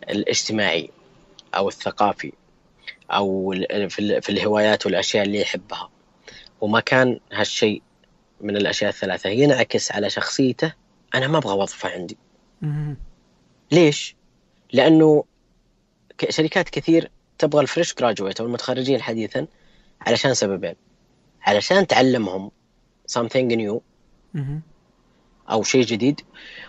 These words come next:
Speaker 1: وعلشان تدفع لهم أقل.
Speaker 2: بس، بس ودي ل-، ل-، ل-، نفسهم هذولا بنختم فيهم ال-، ال-، ال-،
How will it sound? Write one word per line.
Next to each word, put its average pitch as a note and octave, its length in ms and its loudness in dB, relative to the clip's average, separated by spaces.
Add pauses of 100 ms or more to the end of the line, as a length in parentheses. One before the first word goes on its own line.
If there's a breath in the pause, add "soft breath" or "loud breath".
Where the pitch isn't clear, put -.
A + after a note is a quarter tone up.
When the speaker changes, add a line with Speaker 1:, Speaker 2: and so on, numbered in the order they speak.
Speaker 1:
وعلشان D3 680 2 (180)
تدفع C3 340 0
لهم D3 280 2
أقل. C3+ 320 -2 (1400)
Speaker 2:
بس، F3 240 0
بس A3+ 280 -2
ودي A3 360 0
ل-، F3+ 180 -12
ل-، F3 460 -6
ل-، D3 280 -10
نفسهم D3+ 460 -2
هذولا D3+ 380 -2
بنختم D3+ 480 -4
فيهم D#3 540 -4
ال-، C#3 220 -8
ال-، C3+ 200 -10
ال-، G#2 220 -16